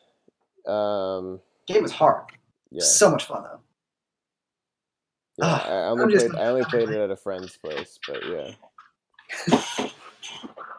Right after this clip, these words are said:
Speaker 2: Yeah,
Speaker 1: I don't remember
Speaker 2: uh,
Speaker 1: a baby, but I remember the game itself.
Speaker 2: Yeah, there's, like, a little baby ghost. I think he's, like, the third,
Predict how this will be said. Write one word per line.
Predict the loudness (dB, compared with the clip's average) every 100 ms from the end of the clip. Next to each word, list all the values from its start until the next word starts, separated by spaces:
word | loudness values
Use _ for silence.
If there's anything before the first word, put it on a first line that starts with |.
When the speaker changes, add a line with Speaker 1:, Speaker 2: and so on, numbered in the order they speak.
| -14 -14 -16 -16 -2
Speaker 2:
Yeah, | 4 4 6
Speaker 1:
I |
don't | 6
remember | 6 4
Speaker 2:
uh, | 2
Speaker 1:
a |
baby, | -4 -6 -6 -8
but | -8
I | -8
remember | -8 -10 -10
the | -10
game | -10 -12 -14 -18 _ -20
itself. | _ -14 -12 -14 _ _ _ _
Speaker 2:
Yeah, | 6 6
there's, | 8
like, | 8
a |
little | 8 6
baby | 6 6 4
ghost. | 4 4 2 -4 -8
I | -4
think | -2
he's, | 0
like, | -2 -4
the |
third, | -2 0 0